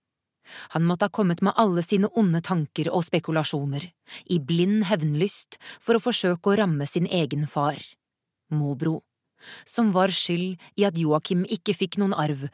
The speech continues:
fra den velstående bestefaren sin, han som hadde gått under navnet Presten.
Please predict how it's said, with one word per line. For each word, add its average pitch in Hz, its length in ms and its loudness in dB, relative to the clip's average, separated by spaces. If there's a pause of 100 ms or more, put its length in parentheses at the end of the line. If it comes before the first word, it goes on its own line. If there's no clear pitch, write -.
(180)
fra 240 200 0
den 233 120 2
velstående 160 560 0
bestefaren 147 560 -2
sin, 160 260 0 (540)
han 196 340 0 (140)
som - 160 -2
hadde 170 240 0
gått - 220 -8
under 160 180 0
navnet 143 400 -2
Presten. 175 440 -6